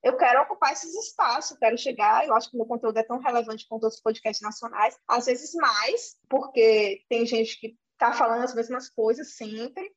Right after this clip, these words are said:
e, e é isso. Então, nesse sentido, eu tô atenta pra, pra buscar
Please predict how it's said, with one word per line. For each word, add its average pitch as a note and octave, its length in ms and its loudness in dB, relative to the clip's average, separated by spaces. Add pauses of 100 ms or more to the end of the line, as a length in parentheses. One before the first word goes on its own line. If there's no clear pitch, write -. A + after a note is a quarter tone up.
e, A3 1160 2 (320)
e A3+ 100 2
é B3+ 160 6
isso. A#3 300 -4
Então, A3+ 140 -4
nesse A#3 160 -4
sentido, A#3+ 240 -2
eu A#3+ 80 2
tô B3+ 80 2
atenta A#3+ 760 -2
pra, G#3+ 640 4
pra G#3 460 4 (100)
buscar A3+ 840 -4